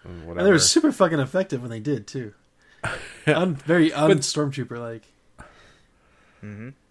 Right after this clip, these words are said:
Speaker 1: But they're flying, and they get, okay, the stormtrooper blows them down, and they fly, and they land in that,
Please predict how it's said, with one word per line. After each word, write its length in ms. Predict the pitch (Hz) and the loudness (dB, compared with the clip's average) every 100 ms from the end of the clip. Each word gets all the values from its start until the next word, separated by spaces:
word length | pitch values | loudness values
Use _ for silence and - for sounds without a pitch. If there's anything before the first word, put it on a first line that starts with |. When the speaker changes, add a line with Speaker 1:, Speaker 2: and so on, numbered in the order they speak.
| _ _ _ | _ _ _
Speaker 1:
But 160 | 196 | 2
they're 120 | 196 190 | 2 2
flying, 400 | 233 240 240 226 | 4 6 6 4
and 80 | |
they 80 | 196 | 2
get, 120 | 185 | 2
okay, 320 | 185 180 170 170 | -2 0 2 2
the 120 | 160 | 0
stormtrooper 520 | - 185 175 175 151 127 - | -2 -4 -2 -4 -4 -8 -2
blows 280 | 151 165 | 2 2
them 160 | 165 165 | 0 -2
down, 320 | 156 151 156 | -2 0 0
and 80 | 151 | -2
they 100 | 139 | -6
fly, 320 | - 160 156 | -2 2 4
and 100 | 156 | 2
they 80 | 143 | 0
land 340 | 135 156 160 | 0 0 0
in 120 | 160 151 | -4 -4
that, 200 | 151 | -6